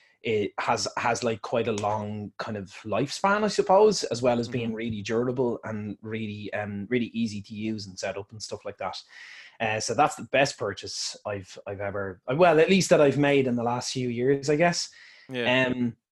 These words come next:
Speaker 1: yeah, yeah, and it's good. And one, one day I will learn how to play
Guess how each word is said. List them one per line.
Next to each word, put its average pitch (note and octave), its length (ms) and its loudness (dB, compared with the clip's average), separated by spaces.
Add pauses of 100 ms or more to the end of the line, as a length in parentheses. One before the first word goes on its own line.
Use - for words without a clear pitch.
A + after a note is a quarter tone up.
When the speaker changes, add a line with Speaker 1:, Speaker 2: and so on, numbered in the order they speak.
(160)
Speaker 1:
yeah, B2 440 2
yeah, G#2 340 0
and A2+ 120 -4
it's G#2 120 -10
good. G2+ 240 -6
And D3 180 -2
one, E3 340 0
one D3+ 200 0
day D#3 200 4
I B2+ 100 2
will C3 200 2
learn A#2+ 300 -2
how A2 140 -6
to G2+ 120 -12
play G2+ 460 -8